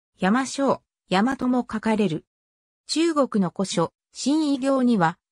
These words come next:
西方の深い山の中に住んでおり、身長は約一丈余り、エビやカニを捕らえて焼いて食べ、爆竹などの大きな音を嫌うとある。また、これを害した者は、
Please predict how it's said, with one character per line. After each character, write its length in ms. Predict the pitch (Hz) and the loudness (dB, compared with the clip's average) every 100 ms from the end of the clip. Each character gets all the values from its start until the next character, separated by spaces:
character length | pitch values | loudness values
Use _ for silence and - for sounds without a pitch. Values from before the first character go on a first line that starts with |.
| _ | _
西 280 | - 247 294 | -2 0 0
方 260 | 285 302 285 | 0 -2 0
の 100 | 277 | -2
深 320 | - - 339 | -6 -2 0
い 120 | 285 | 2
山 240 | 220 202 | 2 2
の 120 | 226 202 | 2 2
中 240 | 208 214 | 2 0
に 140 | 185 | 0
住 200 | 185 233 | 0 0
ん 40 | 220 | 2
で 100 | 175 | 2
お 120 | 165 | 2
り、 180 | 147 - _ _ | 0 -4 _ _
身 300 | - 214 247 | -6 -2 -2
長 300 | - 247 226 | 0 2 2
は 200 | 214 214 - _ | 2 0 -4 _
約 260 | 226 254 214 | -2 -2 0
一 300 | 180 - 226 | -2 -2 -2
丈 260 | 233 233 220 | 0 2 2
余 280 | 208 180 | 2 0
り、 180 | 165 147 - _ | -2 -6 -8 _
エ 120 | 180 185 | -2 0
ビ 160 | 254 | 2
や 120 | 285 | 0
カ 120 | 247 214 | 0 0
ニ 180 | 226 | 2
を 80 | 254 | 0
捕 160 | 240 262 | -4 -2
ら 140 | 269 | -2
え 80 | 254 | -2
て 140 | 214 | 0
焼 160 | 185 180 | 2 0
い 40 | |
て 120 | 190 214 | -2 -6
食 200 | - 165 | -4 -2
べ、 200 | 156 - _ _ | -2 -4 _ _
爆 260 | 185 185 - | -4 -4 -10
竹 260 | - - | -10 -6
な 140 | 294 294 | -4 -2
ど 140 | 254 | 0
の 280 | 185 170 220 | 0 2 0
大 120 | 302 | 0
き 140 | 262 | 0
な 160 | 226 170 | 0 2
音 240 | 156 202 | 0 0
を 80 | 196 - | -2 -2
嫌 220 | 185 202 | -2 0
う 100 | 202 | 0
と 180 | 185 156 | -2 -4
あ 80 | 147 | -4
る。 180 | 151 - _ _ _ _ | -8 -12 _ _ _ _
ま 140 | 196 | -4
た、 260 | - 226 214 _ _ | 0 -2 -2 _ _
こ 120 | - | -4
れ 160 | 220 285 | 0 2
を 100 | 285 | 2
害 200 | 262 277 | 0 -2
し 140 | - | -4
た 120 | - 185 | -2 0
者 260 | 175 175 | 2 0
は、 180 | 147 147 | 0 -4